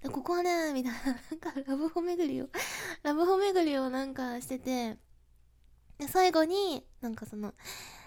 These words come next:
あの、<laughs>「ここが一番よく使ってる」ってところに一泊したんですけど、で、その時に、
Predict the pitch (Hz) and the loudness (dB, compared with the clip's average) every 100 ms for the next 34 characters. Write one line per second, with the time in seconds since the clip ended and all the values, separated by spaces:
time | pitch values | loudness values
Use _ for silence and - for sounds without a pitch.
0 | - - 226 220 269 339 - - - - | -10 -4 -2 -2 -4 -4 -4 -4 -6 -10
1 | - - - 302 311 320 320 311 311 320 | -10 -10 -4 -2 0 0 0 0 -2 -4
2 | 302 - 262 277 277 269 240 233 233 233 | -6 -4 -4 0 0 0 -4 -2 -2 -2
3 | 214 208 - - - - _ - 233 247 | -4 -6 -8 -18 -20 -20 _ -8 -4 -4
4 | 247 226 254 240 220 202 - 214 214 233 | -4 -4 -4 -4 -4 -6 -8 -6 -4 -6
5 | 320 339 _ _ - - - - _ - | -10 -16 _ _ -20 -20 -20 -20 _ -20
6 | _ 233 269 330 349 370 320 294 339 277 | _ -10 -2 0 2 2 2 0 -2 -4
7 | 226 | -8